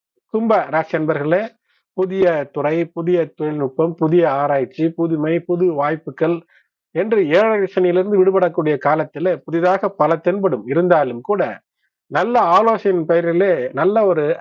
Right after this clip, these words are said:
கன்சல்டன்ட் உங்களுக்கு இருக்க வேண்டும். இதுவரை ஏதேனும் ஒரு பிடியின் கீழ் செயல்பட்ட உங்களுக்கு ஒரு சுதந்திரமாக செயல்படக்கூடிய ஒரு காலம் மெல்ல துவங்கும். வேலையை கெடுத்துக் கொள்ளக்கூடாது, இருக்கக்கூடிய வேலையை.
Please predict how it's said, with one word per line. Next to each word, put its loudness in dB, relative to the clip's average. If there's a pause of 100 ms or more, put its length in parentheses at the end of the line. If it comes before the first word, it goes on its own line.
(160)
கன்சல்டன்ட் -4
உங்களுக்கு 0
இருக்க -2
வேண்டும். -10 (1080)
இதுவரை 2 (320)
ஏதேனும் 0
ஒரு 2
பிடியின் -4
கீழ் -2
செயல்பட்ட 0
உங்களுக்கு 0
ஒரு -4
சுதந்திரமாக -2
செயல்படக்கூடிய 0
ஒரு -4
காலம் -4
மெல்ல 2 (120)
துவங்கும். -8 (680)
வேலையை 0
கெடுத்துக் 0
கொள்ளக்கூடாது, 0
இருக்கக்கூடிய 0
வேலையை. -2